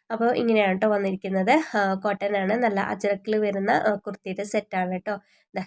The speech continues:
ഇതുപോലെയാണ് വന്നിരിക്കുന്നത്. നമ്മൾ ഇതിൻ്റെ യോക്ക് പോർഷനിലൊക്കെ നല്ലൊരു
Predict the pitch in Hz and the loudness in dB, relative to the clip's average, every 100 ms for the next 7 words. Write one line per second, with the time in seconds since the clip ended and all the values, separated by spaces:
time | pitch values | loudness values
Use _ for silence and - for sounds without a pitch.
0 | - 214 220 202 196 202 214 233 208 196 | -8 -6 -2 0 0 2 2 2 0 -2
1 | 196 202 196 226 240 208 220 285 _ - | -4 -2 0 2 0 0 0 -2 _ -6
2 | 220 214 214 208 196 - 208 202 214 214 | 0 2 4 2 0 -4 -4 -2 -2 -2
3 | 220 214 208 202 | -4 -2 2 2